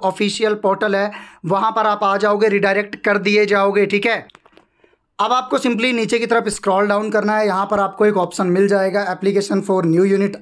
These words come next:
apply, तो आपको simply यहाँ पर अप्लाई के ऑप्शन पे क्लिक कर देना है। चलिए मैं क्लिक कर देता हूँ, ठीक है। अप्लाई पे क्लिक करते ही आपके सामने इस तरीके का इंटरफेस आएगा, आपके सामने यहाँ पर एक फॉर्म आ जाएगा जहाँ पर आपको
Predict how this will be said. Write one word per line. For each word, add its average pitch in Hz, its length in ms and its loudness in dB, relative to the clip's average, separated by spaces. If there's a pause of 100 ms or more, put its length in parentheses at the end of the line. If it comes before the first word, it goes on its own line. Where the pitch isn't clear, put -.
apply, 165 300 -2 (400)
तो 202 60 0
आपको 196 260 -2
simply 214 240 -2
यहाँ 208 180 0
पर 214 240 -4
अप्लाई 175 360 0
के 214 120 0
ऑप्शन 196 300 -2
पे 196 140 2
क्लिक 180 240 -4
कर 196 100 0
देना 196 200 0
है। 196 120 -4 (340)
चलिए 214 200 0
मैं 208 120 -2
क्लिक 185 220 -4
कर 196 120 0
देता 196 200 0
हूँ, 214 180 -2 (200)
ठीक 226 120 0
है। 180 120 -2 (720)
अप्लाई 233 300 0
पे 277 120 -4
क्लिक 233 260 -2
करते 240 220 -2
ही 254 120 0
आपके 226 280 -2
सामने 226 320 -2
इस 233 160 -4
तरीके 220 220 0
का 208 100 2
इंटरफेस 208 440 0
आएगा, 214 220 0
आपके 190 400 -2
सामने 208 300 0
यहाँ 196 160 2
पर 202 120 -2
एक 202 140 2
फॉर्म 190 300 0
आ 175 200 0
जाएगा 196 320 0
जहाँ 190 320 0
पर 202 140 0
आपको 202 360 2